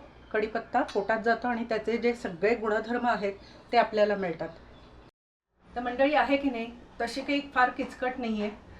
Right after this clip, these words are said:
अ, याच्यामध्ये असं काही ठोस प्रमाण पण नसतं. तुम्ही थोडंसं, अ, कमी जास्त करू शकता, शेंगदाणे कमी करू शकता किंवा तीळ थोडेसे वाढवू शकता, खोबरं कमी जास्त करू शकता. असं काहीही त्याला बंधन नाहीये. तुम्हाला जसं आवडेल,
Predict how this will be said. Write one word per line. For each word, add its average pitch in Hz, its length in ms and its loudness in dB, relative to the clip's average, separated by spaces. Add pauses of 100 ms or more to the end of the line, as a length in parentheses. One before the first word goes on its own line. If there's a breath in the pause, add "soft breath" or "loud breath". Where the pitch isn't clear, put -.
(200 loud breath)
अ, 208 280 4
याच्यामध्ये 254 500 0
असं 262 220 -2
काही 269 280 -2
ठोस 269 280 2
प्रमाण 233 420 0
पण 240 220 -2
नसतं. 202 360 -6 (460 loud breath)
तुम्ही 233 260 -2
थोडंसं, 240 540 2
अ, 208 240 0
कमी 214 280 -2
जास्त 240 380 0
करू 220 160 -2
शकता, 190 320 -6
शेंगदाणे 202 460 -4
कमी 196 220 -4
करू 196 220 -6
शकता 190 440 -6
किंवा 196 280 -8
तीळ 214 380 -6
थोडेसे 202 280 -8
वाढवू 190 280 -6
शकता, 190 380 -10 (120)
खोबरं 202 280 -8
कमी 202 240 -6
जास्त 196 360 -10
करू 180 140 -10
शकता. 175 340 -10 (480 loud breath)
असं 208 260 0
काहीही 226 560 -2
त्याला 233 200 2
बंधन 214 380 -2
नाहीये. 208 300 -4 (100)
तुम्हाला 214 340 -2
जसं 220 560 -4
आवडेल, 202 480 -2